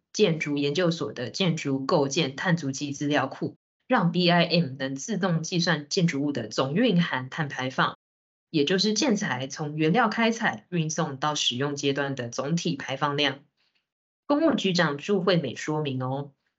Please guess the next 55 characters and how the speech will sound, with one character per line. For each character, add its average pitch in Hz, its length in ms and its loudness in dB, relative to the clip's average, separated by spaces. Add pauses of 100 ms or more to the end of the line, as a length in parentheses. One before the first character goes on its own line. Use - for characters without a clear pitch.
(100)
新 233 200 4
北 208 160 6
市 190 220 2
的 160 100 4
公 185 160 2
共 190 200 2
建 175 200 6
筑 135 220 -2
自 160 280 0
二 196 140 4
零 156 200 2
二 175 80 6
零 147 180 0
年 135 220 0
七 180 240 -2
月 180 160 4
起 - 420 -2 (140)
都 165 160 4
已 139 40 2
经 156 200 -2
全 147 240 -4
面 170 200 6
导 135 220 -2
入 151 160 -4
B 151 180 2
I 143 120 4
M 143 160 0
的 135 160 -4
设 147 220 0
计 147 140 -6
系 165 200 -4
统， - 280 -10 (360)
协 180 240 4
助 262 200 4
建 220 200 4
筑 156 160 2
师 165 260 4
从 143 320 -2
建 175 220 4
筑 139 160 0
规 160 180 4
划 170 180 2
设 165 220 2
计、 - 420 -2
施 - 280 2
工、 165 440 0
维 156 140 2
护 196 160 0
管 160 240 0
理 151 140 -2
制 165 160 -2
度 160 180 -4
的 143 340 -4
周 208 240 4
期 131 400 -6